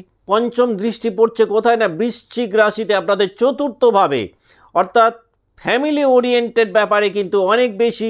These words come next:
mental peace and happiness এক্সপেক্ট করতে পারেন সিংহ রাশি বা লগ্নের জাতক বা জাতিকারা। যারা ফ্যামিলি লাইফে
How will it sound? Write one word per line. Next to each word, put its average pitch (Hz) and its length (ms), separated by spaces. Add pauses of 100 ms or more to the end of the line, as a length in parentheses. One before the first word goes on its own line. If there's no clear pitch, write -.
(100)
mental 208 500
peace 220 220
and 208 160
happiness 196 480 (180)
এক্সপেক্ট 196 420
করতে 196 280
পারেন 180 280 (420)
সিংহ 214 340
রাশি 202 300
বা 185 160 (360)
লগ্নের 202 580
জাতক 175 300
বা 156 160
জাতিকারা। 127 560 (500)
যারা 208 280
ফ্যামিলি 269 580
লাইফে 247 520